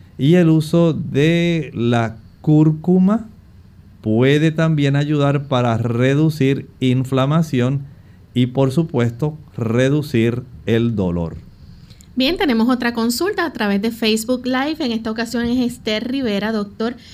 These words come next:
Speaker 2: Ella tiene cincuenta y seis años, da las gracias por tan maravilloso programa y pregunta qué puede sugerir, eh,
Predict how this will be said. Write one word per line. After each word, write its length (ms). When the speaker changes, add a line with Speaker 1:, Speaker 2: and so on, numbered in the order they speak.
Speaker 2:
Ella 680
tiene 260
cincuenta 400
y 40
seis 360
años, 720
da 220
las 140
gracias 360
por 200
tan 160
maravilloso 640
programa 520
y 100
pregunta 440
qué 140
puede 360
sugerir, 640
eh, 420